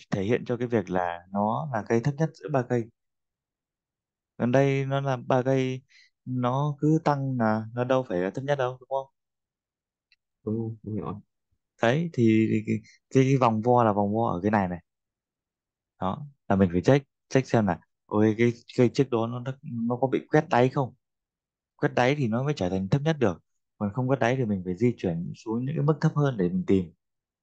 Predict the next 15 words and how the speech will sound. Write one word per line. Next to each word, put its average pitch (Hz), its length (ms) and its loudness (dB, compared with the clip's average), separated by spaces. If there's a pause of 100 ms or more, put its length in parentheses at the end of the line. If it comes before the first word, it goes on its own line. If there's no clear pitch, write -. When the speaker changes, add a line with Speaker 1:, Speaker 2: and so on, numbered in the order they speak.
(1700)
Speaker 2:
Ok 107 160 -12
anh 104 240 -2
ơi. 104 100 -8 (300)
Speaker 1:
Đấy. - 200 -4 (540)
Speaker 2:
Hiểu 82 160 -4
rồi. 85 100 -12 (440)
Thông. 95 220 -4 (1900)
Speaker 1:
Ui 175 100 0
giời. - 240 -2 (1800)
Nhiều 110 280 2
lúc, 175 220 2 (220)
ừ, 117 60 -14 (240)
có 131 120 -2
những 151 240 -2
cái 156 420 2